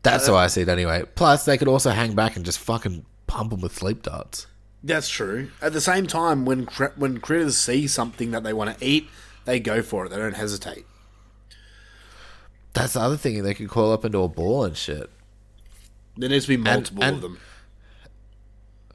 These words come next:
Speaker 1: No, like, can't they, like,
Speaker 2: Oh, yeah,
Speaker 1: coil
Speaker 2: yeah,
Speaker 1: up
Speaker 2: yeah.
Speaker 1: in, into, like, individual balls?
Speaker 2: Yeah.
Speaker 1: I'm not talking about the piranha ball. I just mean, like,
Speaker 2: Yeah, they
Speaker 1: if
Speaker 2: can
Speaker 1: they
Speaker 2: roll
Speaker 1: wanted
Speaker 2: away.
Speaker 1: to make a hasty escape,
Speaker 2: Yeah.
Speaker 1: regroup, whatever, like, they can do it a lot more.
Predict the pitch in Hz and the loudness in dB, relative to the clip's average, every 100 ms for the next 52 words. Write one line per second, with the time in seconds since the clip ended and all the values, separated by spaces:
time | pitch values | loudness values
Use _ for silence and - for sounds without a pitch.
0 | - - 113 165 131 107 101 - 123 113 | -20 -6 -2 2 4 2 0 -6 -6 -2
1 | 143 127 110 - - 147 139 139 117 117 | -2 -2 -2 -4 4 8 8 6 6 6
2 | 113 107 107 - - 117 117 120 104 - | 6 4 -2 -8 -8 -8 -2 0 0 0
3 | 113 110 98 92 120 123 151 202 - - | -2 0 0 0 0 0 -2 -2 -8 -18
4 | - 113 113 117 151 147 147 117 - - | -14 -6 0 2 2 2 2 2 0 0
5 | 95 110 110 92 78 78 - - 92 117 | 2 4 2 0 -2 -2 -6 -4 -2 -2
6 | 117 113 95 90 87 82 - - - - | -2 0 0 0 0 -2 -4 -18 -20 -20
7 | - 113 101 95 98 107 101 131 135 131 | -12 -6 -4 -4 -2 0 2 4 4 4
8 | 120 104 - 107 110 95 80 101 113 110 | 2 -2 0 0 2 0 -4 0 2 2
9 | 107 95 - - 104 104 107 - - - | 0 0 0 2 4 4 2 -4 -18 -18
10 | - - - 117 107 90 - - 101 110 | -20 -20 -18 -6 -6 -6 -12 -12 -2 -2
11 | 95 90 107 113 113 113 110 110 110 107 | 0 2 6 4 4 2 4 4 4 4
12 | 92 95 98 - 98 104 110 117 107 98 | 2 2 0 0 -2 -2 0 2 4 4
13 | 98 95 - 98 95 90 | 2 0 0 0 0 0